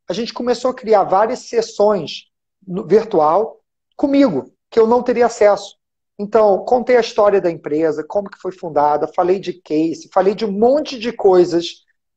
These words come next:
e grupos pequenos, de cinco, seis pessoas, que talvez não seria possível. Então, isso aproximou muito mais. A integração elevou o nível, porque eles tiveram acesso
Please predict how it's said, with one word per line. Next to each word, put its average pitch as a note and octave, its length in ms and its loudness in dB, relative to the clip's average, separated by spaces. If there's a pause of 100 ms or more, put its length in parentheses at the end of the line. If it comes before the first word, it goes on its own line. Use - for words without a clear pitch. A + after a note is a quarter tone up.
e C#4 300 4
grupos C#4 380 2
pequenos, A#3+ 480 2
de D#3+ 100 -8
cinco, A3+ 480 -8
seis G#3+ 320 0
pessoas, F#3+ 800 0 (340)
que A3 120 -8
talvez A3 360 2
não A3 160 2
seria A3 420 -4
possível. F3 600 -8 (320)
Então, A#3 180 4
isso C4+ 180 0
aproximou C#4 540 0
muito B3 540 0
mais. D#3+ 320 0
A E3 60 -2
integração A3 760 0 (400)
elevou A#3+ 580 6
o A#3 40 2
nível, G#3+ 400 -2
porque A3 360 -4
eles A3 160 -2
tiveram A3+ 440 2
acesso - 720 -2